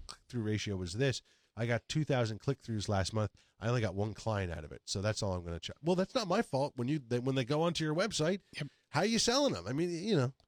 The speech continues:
Speaker 2: But
Speaker 1: I'm
Speaker 2: if
Speaker 1: not
Speaker 2: I'm
Speaker 1: running your business
Speaker 2: if,
Speaker 1: here.
Speaker 2: if I'm an astute marketer, my fo-, follow-on question to you is, break down your thirty thousand. Who are they? Give me a demographic profile. Give me a psychographic profile. Let
Speaker 1: Well,
Speaker 2: me know who
Speaker 1: psychographic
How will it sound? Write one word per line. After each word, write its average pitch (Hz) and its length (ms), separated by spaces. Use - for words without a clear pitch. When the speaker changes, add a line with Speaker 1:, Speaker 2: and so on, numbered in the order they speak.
Speaker 2:
But 139 80
Speaker 1:
I'm 123 40
Speaker 2:
if - 40
Speaker 1:
not - 120
Speaker 2:
I'm 139 80
Speaker 1:
running 180 220
your 220 140
business 98 440
Speaker 2:
if, 95 40
Speaker 1:
here. 151 240
Speaker 2:
if 123 140
I'm 123 180
an 120 120
astute 131 440
marketer, 123 520
my 107 180
fo-, 113 180
follow-on 120 540
question 117 460
to - 120
you 135 280
is, 107 200
break 139 280
down 135 260
your 123 100
thirty 123 300
thousand. 123 500
Who 147 200
are 135 160
they? 95 180
Give 131 120
me 151 100
a 147 40
demographic 131 680
profile. 117 540
Give 120 140
me 131 80
a 127 40
psychographic 110 800
profile. 87 480
Let 92 80
Speaker 1:
Well, 107 160
Speaker 2:
me - 80
know 135 200
who 120 60
Speaker 1:
psychographic 135 100